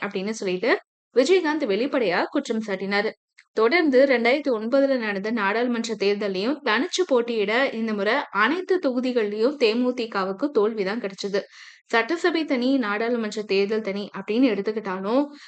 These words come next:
கட்சியுடைய தொண்டர்கள் மத்தியில அப்பயே கூட்டணி கனவு உருவாக தொடங்கிருச்சு அப்படின்னு சொல்லலாம்.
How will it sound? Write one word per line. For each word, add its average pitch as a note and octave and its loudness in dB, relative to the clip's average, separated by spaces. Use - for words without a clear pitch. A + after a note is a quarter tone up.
கட்சியுடைய B3 0
தொண்டர்கள் A3 -2
மத்தியில G3 0
அப்பயே D4 -2
கூட்டணி C#4 -2
கனவு G#3 -2
உருவாக G#3+ -2
தொடங்கிருச்சு G#3 -4
அப்படின்னு G3+ -4
சொல்லலாம். G3 -2